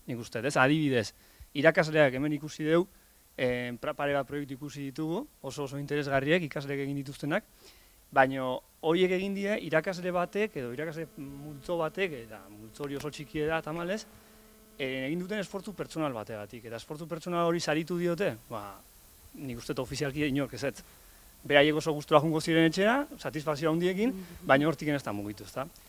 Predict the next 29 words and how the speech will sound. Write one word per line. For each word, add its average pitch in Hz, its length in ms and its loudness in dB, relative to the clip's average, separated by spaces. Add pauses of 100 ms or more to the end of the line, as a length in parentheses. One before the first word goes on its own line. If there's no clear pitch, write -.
(440)
En, 143 160 4
umeekin 202 360 4
berdina 151 300 6
gertatzen 113 300 -4
da, 160 80 6
hemen 170 160 0
esan 170 220 -8
da, 160 120 -4
hezkuntza, 175 540 8 (160)
en, 117 420 -6
eta 127 140 -4
oso 127 180 -4
garrantzitsua 139 460 0
dela, 175 160 4 (480)
eta 143 160 8
hor 180 180 12
pare, 190 220 10 (240)
askotan 190 480 2
komentatu 175 480 2
da, 170 220 10 (960)
ez 185 160 2
dugula 190 400 10
pizten 190 460 0
zientziekiko 165 520 4
interesa. 127 500 2 (460)
Eta 131 160 8
niz 208 160 6
nahi 131 220 10
ados, 139 280 6